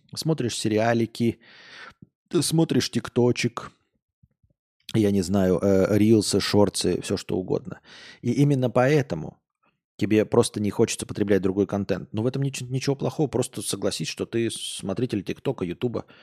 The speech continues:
и всё. И поэтому не играешь, и поэтому не хочешь смотреть кино.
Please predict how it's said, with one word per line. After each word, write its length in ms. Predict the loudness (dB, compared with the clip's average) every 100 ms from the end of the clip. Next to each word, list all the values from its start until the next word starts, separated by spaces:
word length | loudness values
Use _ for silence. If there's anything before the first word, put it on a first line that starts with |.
| -20 -20 -20 -20 -10
и 240 | -8 -6
всё. 360 | -8 -4 -4 -4 _ _ _ _ _ -12
И 100 | -4
поэтому 400 | 0 0 0 0
не 200 | 0 2
играешь, 360 | 4 4 2
и 20 |
поэтому 360 | -2 -4 -2 -2
не 120 | -4
хочешь 300 | -4 -6 -6
смотреть 380 | -6 -6 -6 -8
кино. 300 | -6 -6 -6